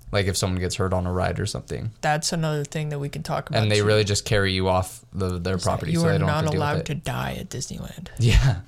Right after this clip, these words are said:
Speaker 2: Did you know that?
Speaker 1: Yeah.
Speaker 2: Yeah.
Speaker 1: Yeah, if you're, if you're, if you get in an injury, like, there's reports of people, like, getting their heads hit on rides or their hands cut off.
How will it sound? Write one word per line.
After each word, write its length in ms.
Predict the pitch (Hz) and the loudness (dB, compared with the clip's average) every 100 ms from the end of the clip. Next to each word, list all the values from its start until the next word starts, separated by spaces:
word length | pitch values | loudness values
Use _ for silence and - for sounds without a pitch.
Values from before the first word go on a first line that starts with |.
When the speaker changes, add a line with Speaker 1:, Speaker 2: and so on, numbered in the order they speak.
| - | -10
Speaker 2:
Did 160 | 131 | -4
you 60 | 135 | 0
know 200 | 156 170 | 2 4
that? 100 | 170 | 6
Speaker 1:
Yeah. 260 | 151 113 | 6 4
Speaker 2:
Yeah. 320 | 208 175 147 135 | 2 0 0 2
Speaker 1:
Yeah, 140 | 131 | 4
if 140 | 123 127 | 4 2
you're, 320 | 127 135 135 | 4 4 4
if 240 | - 113 | 0 -2
you're, 460 | 120 123 127 127 120 | 0 2 4 2 0
if 220 | - 110 | -2 -2
you 60 | 120 | 0
get 140 | 131 | 2
in 80 | 131 | 2
an 140 | 107 | 0
injury, 400 | - 110 120 127 | 0 0 2 2
like, 220 | 117 98 - | 2 0 -4
there's 320 | 110 117 110 | 2 2 2
reports 460 | 98 110 - 107 - | 2 0 2 0 0
of 80 | 101 | -2
people, 240 | 107 104 | -2 2
like, 360 | 101 92 - 95 | 2 0 -6 -4
getting 260 | 107 101 | 0 0
their 140 | 98 95 | 0 0
heads 380 | 90 110 104 | -2 -2 -2
hit 220 | - 113 107 | 0 0 2
on 160 | 98 | 2
rides 500 | 95 98 98 101 98 | 4 4 6 4 2
or 140 | 98 92 | 0 0
their 240 | 92 90 | 2 0
hands 400 | 101 110 104 101 | 0 0 0 -2
cut 240 | - 104 | 0 2
off. 320 | 92 98 117 | 4 4 2